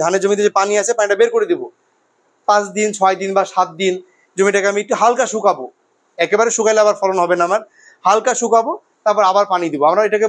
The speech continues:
বলি হচ্ছে যারা সেচ দেয় জমিতে, বর্ষাকালে তো আমাদের বৃষ্টি হচ্ছে, আমি পানিটা বের করে দিচ্ছি, আর যখন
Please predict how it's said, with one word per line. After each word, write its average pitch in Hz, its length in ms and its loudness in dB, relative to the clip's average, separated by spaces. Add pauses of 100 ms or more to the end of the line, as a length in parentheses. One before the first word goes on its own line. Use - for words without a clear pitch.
বলি 214 160 2
হচ্ছে 214 200 0 (560)
যারা 175 260 2
সেচ 254 200 2 (100)
দেয় 196 200 2
জমিতে, 156 300 -6 (560)
বর্ষাকালে 220 580 2
তো 262 120 0
আমাদের 226 280 0
বৃষ্টি 233 340 -4
হচ্ছে, 135 260 -6 (380)
আমি 185 180 0
পানিটা 214 260 2
বের 233 160 2
করে 202 180 2
দিচ্ছি, - 260 -12 (500)
আর 175 160 2
যখন 220 200 0